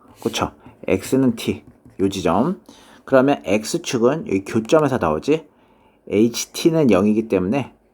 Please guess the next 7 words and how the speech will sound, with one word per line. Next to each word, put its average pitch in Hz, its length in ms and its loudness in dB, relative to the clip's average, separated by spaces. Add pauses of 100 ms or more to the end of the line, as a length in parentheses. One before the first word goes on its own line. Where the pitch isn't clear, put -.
(520)
얘가 123 280 4
바로 123 460 0 (260)
X축이 147 680 -4
될 87 160 0
거야. - 240 -4 (640)
그치? 92 420 -4 (560)
그러면 175 520 2